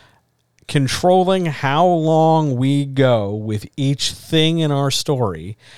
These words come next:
talks about how important that thing is supposed to be for the reader. So if you have a scene where two characters are talking, and they're talking and talking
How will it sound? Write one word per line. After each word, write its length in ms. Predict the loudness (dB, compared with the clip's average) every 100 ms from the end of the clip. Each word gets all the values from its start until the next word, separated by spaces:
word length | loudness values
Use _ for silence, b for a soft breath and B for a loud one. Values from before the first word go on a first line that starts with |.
| B B -2
talks 300 | 0 0 0
about 300 | 2 2 2
how 400 | -2 -2 0 0
important 720 | 0 0 0 0 -2 -8 -2
that 300 | 0 -2 -8
thing 400 | -4 -2 -2 -4
is 180 | -6 -6
supposed 500 | -4 -2 -2 -2 -4
to 80 | -4
be 340 | 2 2 2
for 300 | 0 -2 0
the 100 | 0
reader. 400 | 0 0 0 -6 B B B
So 220 | 0 2
if 100 | 2
you 140 | 4 4
have 160 | 4
a 60 | 0
scene 340 | -2 2 4
where 100 | 2
two 180 | 2 0
characters 520 | 4 4 4 2 -2
are 80 | -2
talking, 520 | -2 0 0 -4 -14 B B B
and 80 | -6
they're 140 | -4 -4
talking 480 | -6 -2 -2 -4 -12
and 180 | -14 -10
talking 480 | -2 -2 -2 -12